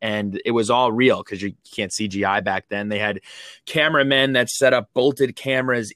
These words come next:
in the, uh, the exit, filming people jumping out. They were giving people cameras back. This is nineteen seventy. They have these massive cameras. They're attaching them to, uh, parachutes. But,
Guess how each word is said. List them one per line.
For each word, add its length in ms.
in 380
the, 300
uh, 440
the 220
exit, 480
filming 340
people 280
jumping 380
out. 300
They 80
were 160
giving 300
people 260
cameras 500
back. 300
This 140
is 80
nineteen 320
seventy. 400
They 80
have 80
these 160
massive 480
cameras. 400
They're 100
attaching 460
them 100
to, 160
uh, 320
parachutes. 680
But, 320